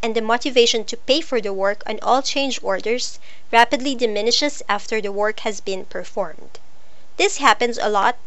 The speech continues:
because some of your customers think you should have read their minds and have known in advance they were going to want the change.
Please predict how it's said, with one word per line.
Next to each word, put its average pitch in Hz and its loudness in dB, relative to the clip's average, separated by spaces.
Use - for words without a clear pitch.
because 269 2
some 330 2
of 339 0
your 311 4
customers 226 -2
think 214 0
you 240 0
should 233 4
have 208 0
read 214 2
their 247 4
minds 190 -4
and 240 0
have 220 -2
known 240 0
in 269 -2
advance 208 -2
they 220 -2
were 214 -2
going 226 2
to 247 -4
want 190 -4
the 196 -6
change. - -2